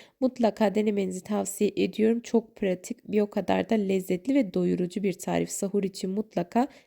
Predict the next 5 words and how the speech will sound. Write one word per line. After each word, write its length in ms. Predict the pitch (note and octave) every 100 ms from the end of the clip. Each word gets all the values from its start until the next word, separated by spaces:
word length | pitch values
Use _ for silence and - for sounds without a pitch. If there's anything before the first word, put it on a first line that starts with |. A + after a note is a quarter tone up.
| -
tarif 360 | - G#3+ G#3 -
defterlerinize 760 | G#3+ - G3 F#3+ F#3+ G3 D#4+
kaydedin 480 | - G3+ F#3 F3+ F3
bu 60 | F3
tarifi. 540 | - F3 F3 -